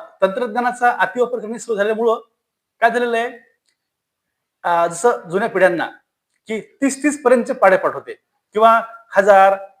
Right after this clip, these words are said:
लाख, करोड इतक्या मोठ्या रकमांचे हिशोब देखील ते बोटाच्या कण्यावर करायचे. परंतु या पिढीला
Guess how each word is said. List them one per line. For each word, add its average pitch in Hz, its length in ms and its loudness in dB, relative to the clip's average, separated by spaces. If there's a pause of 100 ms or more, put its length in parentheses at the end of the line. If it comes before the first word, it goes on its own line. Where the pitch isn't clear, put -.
(260)
लाख, 180 260 4 (600)
करोड 190 340 4 (400)
इतक्या 254 380 2
मोठ्या 254 260 -2
रकमांचे 240 480 0
हिशोब 202 400 -6
देखील 226 280 -6 (240)
ते 175 60 -6
बोटाच्या 226 420 -4
कण्यावर 202 240 4
करायचे. 135 320 -2 (840)
परंतु 277 260 4
या 285 100 6
पिढीला 254 480 -2